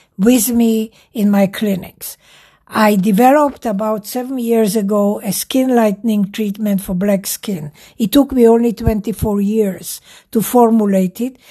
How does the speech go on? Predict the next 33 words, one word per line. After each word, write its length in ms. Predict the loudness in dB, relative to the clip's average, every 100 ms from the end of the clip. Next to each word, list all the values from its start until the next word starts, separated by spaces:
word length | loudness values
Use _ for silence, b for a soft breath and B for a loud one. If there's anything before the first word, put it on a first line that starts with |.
| b b
because 280 | 2 4
black 220 | 4 2 0
skin 280 | -2 -2
is 160 | 0 0
that 180 | -2 -2
much 220 | -4 -2
more 140 | -2
sensitive 600 | -2 -2 -2 -2 -6 -4
than 180 | -2 0
white 300 | 0 -2 -8
skin. 320 | -12 -12 -18 -20 B B B B
And 220 | 0 0
so 340 | 2 2 2 0
how 260 | -2 0
lucky 520 | 2 0 0 -4 -4 -4
a 120 | -4
person 560 | 0 0 0 -2 -4
is 300 | -2 -2 -2 -6 b b
that 140 | -4 0
is 220 | 2 2
dark 420 | 0 0 0 -2
or 60 | -2
black, 460 | 0 0 -4 -8 b b b
that 100 | -4
you 240 | 0 0 0
can 260 | 0 0
get 380 | 2 0 0 -8 _ _
the 160 | -4 -2
treatment 880 | 2 2 2 -2 -2 -2 -2 -10 -20 _ _ _ _ _ _
and 320 | 0 2 2 0
the 100 | -2
skin 400 | -4 -4 0 0
lightening 760 | 0 -2 -4 -2 -2 -4 -8